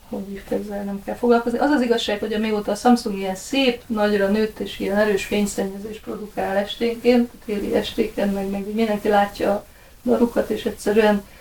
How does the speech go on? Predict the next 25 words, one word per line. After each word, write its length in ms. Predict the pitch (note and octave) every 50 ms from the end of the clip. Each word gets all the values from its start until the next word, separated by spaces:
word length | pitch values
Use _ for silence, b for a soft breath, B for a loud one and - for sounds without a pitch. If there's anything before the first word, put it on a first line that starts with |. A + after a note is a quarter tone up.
| B B B B -
huszonöt 520 | G3+ G#3+ G#3+ - - A3 A3 G#3+ G#3+ G#3+
meg 120 | - A3 G#3
negyven 300 | G#3 G#3 G#3+ G#3+ G#3 G#3
méter 300 | G#3 G3+ G3+ - G#3 G#3
magas 280 | G#3+ G#3+ G#3 G#3 -
épületek, 440 | A#3+ A#3 - B3 A#3 A#3 - A#3 -
úgy, 160 | A#3+ A#3 G3 -
úgy 120 | G#3+ A#3 A3+
szerintem 360 | - - A#3 A#3 A#3 A#3 A#3
egy 140 | A#3+ A#3 -
kicsit 340 | B3 A#3 - A3+ - -
úgy 100 | G#3 F#3 -
kezdenek 420 | - F#3+ G3+ G3+ G3 G3 G3 G3
az 100 | A3 G3
emberek 400 | F#3+ F#3 F#3 F#3 F#3 F#3+ F#3+ -
felébredni, 640 | - - A3 F#3+ G3+ G3+ F#3 G3 G3 G3 G3+ G3 G3
hogy 200 | G3+ G3+ G3+ G3
jé, 200 | G3 G3+ G3+ G3
hát 300 | F#3+ G3 F#3+ F#3+ - -
azért 340 | - A#3 G3+ - B3 A#3 B3
itt 200 | A#3+ G3+ - - -
nem 260 | G3 F#3+ F#3+ F#3+ F#3+
biztos, 300 | G3 G3 F#3+ - - - - -
hogy, 140 | - G3+ G3 b b b b b b -
hogy, 300 | - G3 G3 G3 G3+ G#3